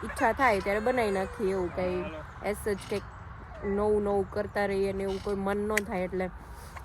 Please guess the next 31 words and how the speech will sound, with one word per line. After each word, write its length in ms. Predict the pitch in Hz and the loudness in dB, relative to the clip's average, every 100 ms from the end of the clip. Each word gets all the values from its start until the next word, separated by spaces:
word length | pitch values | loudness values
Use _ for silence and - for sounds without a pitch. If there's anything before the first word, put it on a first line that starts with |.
| - | -2
આ 200 | 214 220 | 2 2
ટાઈમ 380 | - 226 233 233 | 0 -2 -2 0
થોડોક 260 | 262 220 | 2 0
ગ્રે 360 | 202 180 226 226 | -2 0 2 2
ટાઈમ 320 | 208 175 185 | 0 -2 -2
કહેવાય, 280 | 180 180 175 | -2 -2 -2
મતલબ 240 | 175 175 | -4 -2
વિન્ટર, 420 | 190 220 202 185 | -2 -2 -2 -4
એટલે 220 | 180 185 180 | -4 -4 -4
બહુ 160 | 175 | -4
મજા 380 | 180 196 185 233 | -2 -2 0 -2
ન 100 | 202 | -2
આવે 220 | 180 170 | -4 -4
અંદરથી. 480 | 175 180 180 196 180 - - - - - | -4 -4 -4 -4 -6 -6 -14 -14 -16 -6
કંઈક 120 | 196 185 | -4 2
બહાર 260 | 202 226 | 6 6
ન 160 | 226 208 | 6 0
નીકળી 300 | 202 202 196 | 0 2 0
શકીએ 320 | 196 185 196 | 0 -4 -6
જડ 200 | 180 185 | -2 -4
દઈને, 300 | 180 185 180 | -2 -2 0
આને 220 | 185 208 | -2 0
લઈને 260 | 196 196 196 | 0 0 -2
જવાની 360 | 220 196 185 | -2 -2 -2
હોય 220 | 180 180 180 | -2 -2 -2
એટલે. 280 | 185 175 175 - - - - - - - - - | -2 -4 -6 -12 -14 -14 -14 -14 -14 -14 -12 -4
ઈ 80 | 233 | 0
બેન 300 | 214 220 214 | 2 2 2
જ્યાં 280 | 214 202 208 | 4 4 4
સુધી 340 | 220 196 214 | -2 0 -2
કોઓપરેટ 440 | 202 214 208 196 | 2 0 0 -2